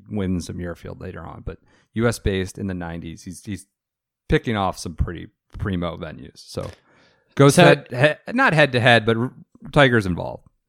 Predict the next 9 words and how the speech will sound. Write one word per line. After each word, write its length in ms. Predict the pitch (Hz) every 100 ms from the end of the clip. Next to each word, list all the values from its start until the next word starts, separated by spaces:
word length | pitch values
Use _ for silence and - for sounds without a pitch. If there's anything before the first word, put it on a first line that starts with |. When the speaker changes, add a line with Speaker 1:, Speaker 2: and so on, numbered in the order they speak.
| -
Speaker 2:
Yeah, 280 | 170 131 123
it, 280 | - 185 170
it's, 300 | 175 160 -
uh, 300 | 165 147 139
he 140 | - 156
f-, 120 | -
he 220 | - 165
beats 400 | 175 208 - - -
Tiger 720 | - 170 180 190 185 190